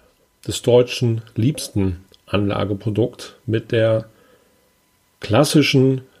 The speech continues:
kapitalgebundenen Lebensversicherung. Die Kapitallebensversicherung ist ein Produkt, was es, ja, ich würde mal sagen, fast nur in Deutschland gibt. Es gibt auch in anderen Ländern, ähm,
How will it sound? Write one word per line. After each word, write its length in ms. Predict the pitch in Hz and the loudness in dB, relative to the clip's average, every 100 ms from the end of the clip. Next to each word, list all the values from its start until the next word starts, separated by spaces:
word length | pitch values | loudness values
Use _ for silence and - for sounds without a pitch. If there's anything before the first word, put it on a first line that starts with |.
| _ - | _ -6
kapitalgebundenen 1400 | 123 117 101 107 110 104 - 98 104 - 98 98 101 98 | -2 -2 0 2 2 0 -2 0 0 0 -2 0 -2 -4
Lebensversicherung. 1040 | 95 101 95 90 - 95 98 - - - 107 - - - - _ | -4 -2 -2 -4 -8 -8 -8 -10 -12 -14 -14 -20 -20 -20 -20 _
Die 80 | - | -10
Kapitallebensversicherung 1500 | 107 143 147 151 147 135 147 143 135 123 151 139 143 139 151 - 302 | 0 0 2 2 4 4 2 0 -2 -2 -4 -2 0 0 -4 -12 -14
ist 240 | 156 139 135 | -10 -10 -4
ein 200 | 127 131 | -2 0
Produkt, 540 | 135 107 151 - - _ - _ _ _ _ _ | 0 4 2 0 -20 _ -20 _ _ _ _ _
was 260 | 123 123 127 | 0 0 4
es, 440 | 127 123 - - - _ | 4 4 -4 -10 -16 _
ja, 340 | 113 110 117 107 110 | -10 -4 -2 -4 -6
ich 80 | - | -6
würde 120 | 131 | -2
mal 80 | 120 | -2
sagen, 180 | 117 110 | -2 -2
fast 380 | - 143 160 - | -2 -2 -2 2
nur 220 | 143 151 | 4 4
in 120 | 120 | 2
Deutschland 480 | 139 156 - 113 107 | 0 -2 -2 -4 0
gibt. 200 | 123 131 | 0 -2
Es 100 | 110 | -4
gibt 180 | 135 - | -4 -2
auch 120 | 110 | -4
in 100 | 123 | -2
anderen 320 | 123 143 127 | -2 0 0
Ländern, 460 | 120 127 123 120 120 | 0 0 0 -2 -4
ähm, 320 | 113 113 113 | -4 -4 -6